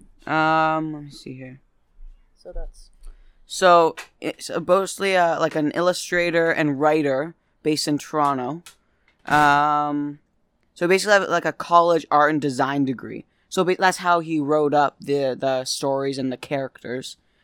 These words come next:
Speaker 1: Um, let's see. So in twenty ten, oh, he's still alive. So
Speaker 2: Yeah.
Speaker 1: he makes, like, ghosts and monsters since. Um, so he loves, like,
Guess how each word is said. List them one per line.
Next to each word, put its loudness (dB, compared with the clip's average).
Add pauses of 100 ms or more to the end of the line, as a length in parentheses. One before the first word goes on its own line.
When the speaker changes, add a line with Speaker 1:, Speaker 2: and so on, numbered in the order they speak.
(340)
Speaker 1:
Um, -4
let's -12
see. -12 (1120)
So 2
in 0 (240)
twenty 0
ten, -6
oh, -14
he's -14
still -14
alive. -16 (680)
So 2
Speaker 2:
Yeah. 4
Speaker 1:
he 2
makes, 0
like, -4
ghosts 4
and 2
monsters -2
since. -6 (480)
Um, 2
so 0
he 4
loves, 4
like, -4